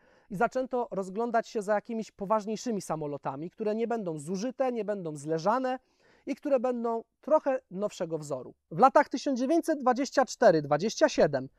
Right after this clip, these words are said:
do Pucka dotarły cztery łodzie latające Leo H, H trzynaście B,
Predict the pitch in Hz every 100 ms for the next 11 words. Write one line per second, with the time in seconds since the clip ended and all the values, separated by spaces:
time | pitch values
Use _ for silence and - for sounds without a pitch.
0 | _ _ - 202 320 311 - 131 - _
1 | - 175 285 311 294 - - 294 269 277
2 | 262 262 254 247 254 277 254 277 254 254
3 | 247 175 226 - - 262 - - 208 196
4 | - 160 165